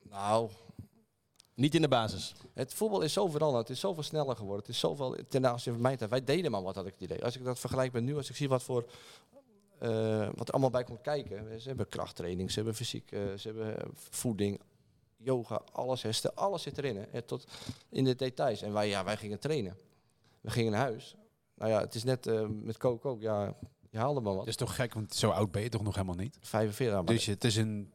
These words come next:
Speaker 3: tien, vijftien jaar tijd dan enorm veranderd.
Speaker 1: Ja, het is echt wel, vind ik wel. Als je ziet waar,
Speaker 3: Ja.
Speaker 1: ja, waar, waar wij mee bezig waren destijds.
Speaker 3: Ja.
Speaker 1: Wij gingen nog vaak stappen, uitgaan. Dat is
Speaker 3: <laughs>
Speaker 1: ondenkbaar nu. Echt, dat is ondenkbaar.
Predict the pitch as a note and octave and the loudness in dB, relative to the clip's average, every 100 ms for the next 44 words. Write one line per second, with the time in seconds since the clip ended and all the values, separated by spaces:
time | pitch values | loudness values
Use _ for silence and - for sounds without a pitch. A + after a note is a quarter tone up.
0 | _ - B2 B2 G#2+ A2 - A2 G#2+ A2+ | _ 0 2 4 6 6 4 4 4 2
1 | A2 A2 G#2+ - A#2+ A#2+ G#2 G#2 G2+ E2+ | 2 -2 -4 -4 0 0 2 4 2 0
2 | F2+ F#2 E2+ D#2 F2+ F#2 - - F#2+ F#2 | -2 0 0 -2 -6 -6 -6 -6 -6 -4
3 | - G#2+ G2 E2 E2 - - _ G2 G2+ | -2 -2 -2 -6 -6 -18 -20 _ -8 -4
4 | A2 G#2 G#2+ G2 G#2+ G2+ G2+ G#2+ G2 A2+ | -2 2 2 4 2 2 -2 -2 0 0
5 | B2+ B2 - A2 G#2 A#2+ A2 F#2+ A2 C#3 | -2 -8 -2 0 4 4 2 -2 -2 0
6 | C#3+ D3 D#3 F3+ - - - - - _ | -2 -2 -2 -2 -8 -14 -20 -20 -20 _
7 | _ _ - G#2+ - _ _ - - - | _ _ -10 -10 -10 _ _ -18 -14 -14
8 | - D#2+ - G2 G2+ G#2 - F#2+ - F#2 | -6 -4 2 2 2 0 0 -2 0 0
9 | F#2 G2 A#2+ B2 A2 C3 E3+ F#2+ E2+ - | 2 2 2 0 4 2 2 -4 -4 -6
10 | B2 A2 G#2 A2 C#3+ F#2 | -4 -2 -2 0 0 -2